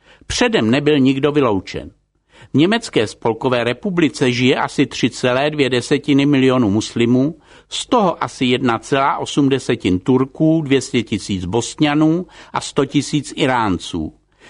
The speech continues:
Věřící muslimové mají v S R N dva tisíce pět set církevních spolků při mešitách a modlitebnách. Dodnes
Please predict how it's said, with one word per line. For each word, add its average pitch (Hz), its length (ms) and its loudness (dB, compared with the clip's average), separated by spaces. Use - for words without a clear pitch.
Věřící 165 560 0
muslimové 127 840 2
mají 147 340 -2
v - 80 -16
S - 120 -8
R 165 120 0
N 123 380 0
dva 180 160 -2
tisíce 202 520 -2
pět 185 260 0
set 202 260 0
církevních 180 760 0
spolků 131 640 -2
při - 240 -2
mešitách 175 880 -2
a 151 80 -2
modlitebnách. 110 920 -2
Dodnes 190 580 0